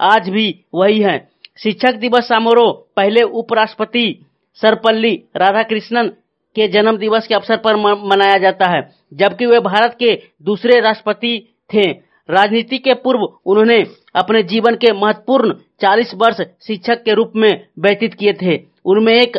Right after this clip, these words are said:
आदर्श शिक्षक के सारे गुण मौजूद थे। उन्होंने अपना जि-, जन्मदिन अपने व्यक्तिगत नाम से नहीं, अपितु संपूर्ण शिक्षक बिरादरी को सम्मानित किए जाने के उद्देश्य से शिक्षक दिवस के रूप में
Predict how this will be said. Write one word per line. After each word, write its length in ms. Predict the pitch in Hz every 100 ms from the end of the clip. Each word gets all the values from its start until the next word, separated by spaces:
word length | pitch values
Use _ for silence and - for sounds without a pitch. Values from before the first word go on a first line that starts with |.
| - _
आदर्श 460 | 170 196 202 240 - _
शिक्षक 360 | 214 180 233 226
के 120 | 226
सारे 360 | 185 196 208 196
गुण 260 | 190 226 202 _ -
मौजूद 440 | 180 190 185 - 190
थे। 380 | 175 131 _ _
उन्होंने 340 | 170 202 220 233
अपना 360 | 202 - 185
जि-, 280 | - 190 220
जन्मदिन 680 | 170 208 226 202 233 208 - _
अपने 320 | 170 175 220 208
व्यक्तिगत 580 | 202 202 220 220 247
नाम 240 | 220 220 226
से 140 | 226
नहीं, 360 | 208 214 214 - - _
अपितु 680 | 170 180 214 214 262 214 - _ _
संपूर्ण 640 | - 220 214 269 302 269 - _
शिक्षक 360 | 214 180 254 254 180
बिरादरी 580 | 160 208 214 208 214 240
को 400 | 233 226 190 - _
सम्मानित 520 | _ 202 202 214 233 240
किए 160 | 208 214
जाने 280 | 208 208 226
के 240 | 226 214
उद्देश्य 480 | 175 196 170 226 226
से 340 | 220 214 - - _ -
शिक्षक 340 | 208 180 220
दिवस 300 | 190 208 208
के 100 | 214
रूप 140 | 208 208
में 280 | 214 196